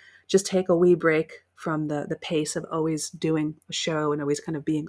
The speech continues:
on and, and researching. So it was nice just to kind of chillax and,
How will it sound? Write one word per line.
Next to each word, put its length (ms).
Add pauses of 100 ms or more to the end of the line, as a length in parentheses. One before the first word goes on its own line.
on 360
and, 160
and 180
researching. 720 (460)
So 100
it 40
was 120
nice 200
just 120
to 80
kind 160
of 60
chillax 680
and, 240